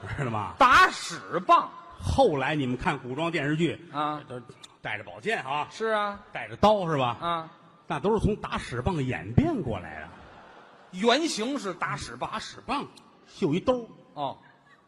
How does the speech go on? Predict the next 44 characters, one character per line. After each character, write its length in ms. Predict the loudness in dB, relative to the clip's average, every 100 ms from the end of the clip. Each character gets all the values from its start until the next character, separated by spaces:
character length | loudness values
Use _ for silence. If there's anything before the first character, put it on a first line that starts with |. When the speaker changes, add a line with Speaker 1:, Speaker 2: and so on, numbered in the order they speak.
| _ _ _
Speaker 2:
还 200 | 2 4
绣 280 | 6 8 8
一 100 | 6
兜？ 160 | 8 12 12 10 6 -12 -16 -16 -16 -18 -18 -18 -18 -20 -20 -2
这 160 | 2 6
兜 260 | 8 8
指 180 | 6 2
不 60 | 4
定 180 | 4
多 240 | 8 10 10
脏 380 | 10 10 8 2
呢， 140 | -2
这 160 | -4 -6
个。 60 | -10 -20 -20 -20 -20 -20 -20 -20 -20 -20 -20 -10
Speaker 1:
一 160 | -6
点 140 | 0 2
儿 100 | 4
都 140 | 4
不 160 | 6 4
脏。 260 | 4 0 -4 -8
Speaker 2:
是 140 | -2
吗？ 300 | 2 2 0 -4 -2
Speaker 1:
因 160 | 2
为 80 | 4
都 180 | 4 4
是 120 | 4
冻 220 | 6 6 6
上 180 | -2 -14
的。 40 | -16 -20 -20 _ -20 -20 -20 -20 -20 -20 -20 -20 -16 -6 -2
Speaker 2:
哦， 120 | 2
Speaker 1:
知 80 | 2
道 80 | 2
吗？ 60 |
Speaker 2:
沾 20 | 2
不 100 | 0
上。 220 | -2 -4
Speaker 1:
哎， 380 | -4 -2 -2 -4 -6 -20 -20 _ _ _
无 100 | -4
论 140 | -2 0
谁 240 | -2 -2
到 200 | -4 -10 -14 -20 -6
厕 140 | -4
所， 100 | -4
啊， 140 | -6